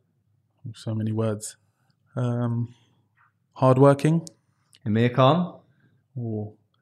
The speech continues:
Speaker 1: can't use the same word for the same person.
Speaker 2: You can.
Speaker 1: Okay. Uh, talented.
Speaker 2: Mickey Rourke.
Speaker 1: Funny.
Speaker 2: Jeremy Piven.
Speaker 1: Funny and talented.
Speaker 2: Naomi Watts.
Speaker 1: Serious.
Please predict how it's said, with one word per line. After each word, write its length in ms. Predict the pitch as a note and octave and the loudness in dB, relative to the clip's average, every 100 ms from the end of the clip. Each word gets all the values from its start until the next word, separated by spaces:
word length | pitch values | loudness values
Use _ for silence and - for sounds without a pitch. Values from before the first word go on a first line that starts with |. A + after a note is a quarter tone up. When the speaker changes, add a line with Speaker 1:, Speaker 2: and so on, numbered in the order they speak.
| _ | _
Speaker 1:
can't 180 | - A#2+ | -4 0
use 100 | A#2+ | 0
the 60 | A2+ | 0
same 240 | - A#2 | -2 0
word 180 | A#2+ A2+ | 2 0
for 80 | - | -2
the 80 | G#2+ | -6
same 220 | - A2 | -4 -4
person. 360 | A#2 A2+ A2+ G#2 | -4 -4 -6 -10
Speaker 2:
You 60 | |
can. 420 | - A2+ A#2+ C3 - _ - | -8 -6 -6 -8 -14 _ -10
Speaker 1:
Okay. 400 | A#2+ A#2+ G#2+ A2 - | -6 -4 -4 -6 -6
Uh, 400 | A2+ A2+ G#2+ A2 - _ | -4 -2 -2 -6 -12 _
talented. 600 | - C#3 B2 A2 G#2+ - - _ _ _ _ _ _ - | -2 0 0 0 -6 -6 -14 _ _ _ _ _ _ -4
Speaker 2:
Mickey 280 | C3 C3+ B2 | -4 0 0
Rourke. 480 | A#2+ C#3 - - - - _ _ _ _ _ - | 2 2 2 -4 -16 -20 _ _ _ _ _ -16
Speaker 1:
Funny. 520 | - B2 A2+ A2 - _ _ _ _ | 0 2 2 -2 -10 _ _ _ _
Speaker 2:
Jeremy 320 | C#3 B2+ B2+ | 0 2 2
Piven. 460 | C3 C3 G2 D#2+ - _ _ _ _ _ _ - | 2 -2 -2 -8 -16 _ _ _ _ _ _ -20
Speaker 1:
Funny 460 | - - C3 B2+ | -4 2 4 2
and 200 | B2+ C3 | 2 2
talented. 580 | A#2+ A2+ A2+ A2 G#2+ G#2 - _ _ _ _ | 2 -2 -2 -2 -6 -8 -16 _ _ _ _
Speaker 2:
Naomi 380 | B2 C3 C3+ C3+ | 0 2 4 4
Watts. 840 | A2+ C3+ - - - - - - _ _ _ _ _ _ _ _ - - | 6 4 4 0 -12 -18 -20 -20 _ _ _ _ _ _ _ _ -20 -14
Speaker 1:
Serious. 840 | - B2+ A#2 A2+ C#3 - - - | -2 2 4 4 0 -2 -6 -10